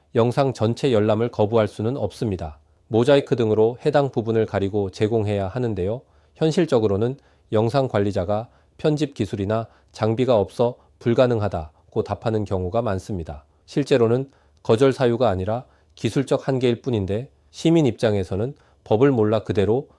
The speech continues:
포기하게 되는 것입니다. 따라서 씨씨티비 영상을 요청할 때는 엑스엑스 일, 와이와이 시경, 제트제트 장소에 씨씨티비 영상을 열람하고 싶습니다. 제 모습이 포함된 영상이며 다른 사람이 나온다면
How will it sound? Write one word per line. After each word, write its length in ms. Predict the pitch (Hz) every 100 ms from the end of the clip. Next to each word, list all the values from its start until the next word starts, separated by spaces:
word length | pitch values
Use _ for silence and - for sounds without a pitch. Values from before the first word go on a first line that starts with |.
| _
포기하게 440 | - 147 139 120 107
되는 220 | 98 95
것입니다. 520 | 85 - 82 80 78 _
따라서 480 | - 135 117 98 120 _ _ _
씨씨티비 580 | - 165 185 - 156 135
영상을 420 | 113 113 123 123
요청할 400 | 104 - 113 101
때는 340 | 98 120 92 - _ _
엑스엑스 500 | 110 110 - 110 -
일, 200 | 101 80 - _ _ -
와이와이 440 | 107 131 120 110
시경, 400 | - 104 98 80 _ _ _
제트제트 600 | - 113 151 127 113 120
장소에 560 | 104 98 - 98 135 - _ _
씨씨티비 580 | - 143 147 151 139
영상을 440 | 110 107 113 120 123
열람하고 460 | 95 110 113 104
싶습니다. 600 | 101 - - 98 87 78 _ _ _
제 140 | -
모습이 400 | 123 127 131 131
포함된 420 | - 156 143 139
영상이며 600 | 107 110 123 107 107 98 78 _ _ _
다른 260 | 110 123
사람이 300 | 131 135 127
나온다면 580 | 117 104 107 98 110 85